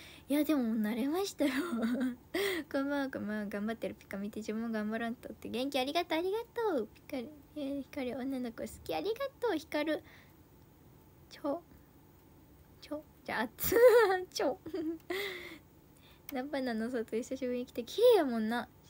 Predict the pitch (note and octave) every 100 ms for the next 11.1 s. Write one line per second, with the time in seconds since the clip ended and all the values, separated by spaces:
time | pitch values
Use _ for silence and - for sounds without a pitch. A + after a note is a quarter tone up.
0 | - - - - - - - - - -
1 | - - - - B3+ G#3+ A3 A#3 G#3+ G3
2 | G3+ A#3 A#3+ C4 B3 - A#3 A#3+ - -
3 | A3+ A3 G#3+ G#3+ A3 D4+ E4 E4 G#3+ A3+
4 | - G3+ G3+ A3 A#3 - A3 G#3+ - G#3
5 | G3+ G3+ - B3 A#3+ B3+ - - - -
6 | - - - G#3 A#3 C#4 C#4 A#3+ A#3+ A#3+
7 | G#3+ G#3+ - - A3+ A#3+ A3+ A3 B3+ D#4
8 | - C4 A3 C4 G#3 A#3 A3+ - B3 -
9 | - D4+ F4 - - - A3+ A#3 - G3
10 | A3+ D#4 D#4 E4 D4+ C#4+ C4+ C4 B3+ C#4
11 | C#4+